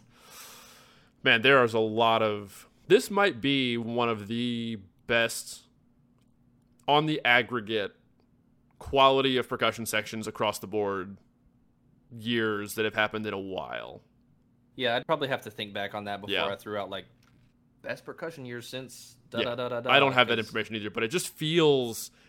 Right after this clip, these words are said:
Speaker 1: different than last year in terms of the number of groups in the conversation. It
Speaker 2: Mm-hmm.
Speaker 1: feels different when you're in that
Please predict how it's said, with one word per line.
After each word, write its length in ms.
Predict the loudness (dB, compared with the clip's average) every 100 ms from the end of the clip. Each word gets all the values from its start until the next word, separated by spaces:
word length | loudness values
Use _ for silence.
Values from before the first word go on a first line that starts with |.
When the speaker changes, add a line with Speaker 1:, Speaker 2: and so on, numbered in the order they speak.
| _ -2
Speaker 1:
different 300 | -2 -2 -4
than 100 | -2
last 300 | -2 -2 -6
year 140 | -6
in 100 | -6
terms 260 | -4 -4 -4
of 60 |
the 80 | -6
number 320 | -4 -2 -2
of 100 | -4
groups 280 | -4 -8 -8
in 60 | -10
the 80 | -10
conversation. 720 | -10 -10 -8 -8 -10 -16 -20 -14 -8
It 140 | -6
Speaker 2:
Mm-hmm. 120 | -6
Speaker 1:
feels 380 | -2 2 4 2
different 460 | 0 0 0 -2 -2
when 120 | -4
you're 180 | -2 -2
in 120 | 0
that 320 | 0 0